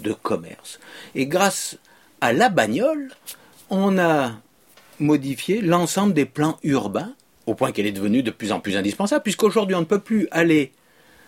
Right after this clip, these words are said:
trouver une pomme de terre, un écrou ou, euh, un savon sans aller loin dans des supermarchés qui, euh, réunissent tout ça avec d'immenses parkings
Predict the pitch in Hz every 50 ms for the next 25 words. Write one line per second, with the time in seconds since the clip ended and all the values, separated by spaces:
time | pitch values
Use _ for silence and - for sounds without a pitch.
0 | - - - - - - - 135 123 131 143 147 139 117 - 143 143 139 127 131
1 | 110 - 143 135 135 135 127 117 95 90 - - - _ _ _ _ 151 143 156
2 | 156 151 139 131 - - - 139 147 147 139 131 113 107 - - - - - -
3 | - - 147 175 170 175 180 175 165 151 143 131 127 123 120 117 117 113 113 -
4 | 139 139 139 127 - - 143 151 202 277 302 285 - - - - - 170 165 135
5 | 143 143 147 147 139 135 147 160 165 160 180 185 180 160 139 127 120 120 120 113
6 | - - 131 113 - 131 110 113 117 117 - - - 233 277 302 277 - - -
7 | - - - - 196 190 175 151 - _ - 185 190 196 185 165 143 127 113 110
8 | 110 131 139 135 131 131 135 139 135 127 120 - - 135 135 127 - - 220 240
9 | 262 277 285 285 277 240 - - - - 120 127 131 131 120 117 131 139 123 120
10 | 127 135 - - - 151 - - - 220 233 262 277 277 277 277 277 277